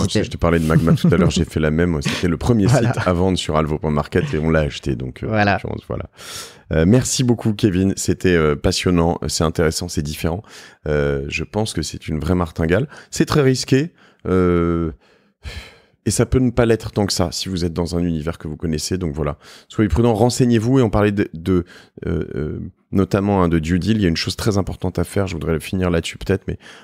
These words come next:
Speaker 2: interrogez les clients et les fournisseurs. Déjà, ça vous donnera une bonne, euh, idée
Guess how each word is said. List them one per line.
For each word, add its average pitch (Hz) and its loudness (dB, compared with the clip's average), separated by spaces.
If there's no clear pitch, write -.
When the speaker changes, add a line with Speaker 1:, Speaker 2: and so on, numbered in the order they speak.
Speaker 2:
interrogez 107 2
les 98 2
clients 98 2
et 90 -2
les 80 0
fournisseurs. 82 0
Déjà, 78 0
ça 87 0
vous 76 -2
donnera 82 2
une 73 0
bonne, 87 2
euh, 73 0
idée 85 2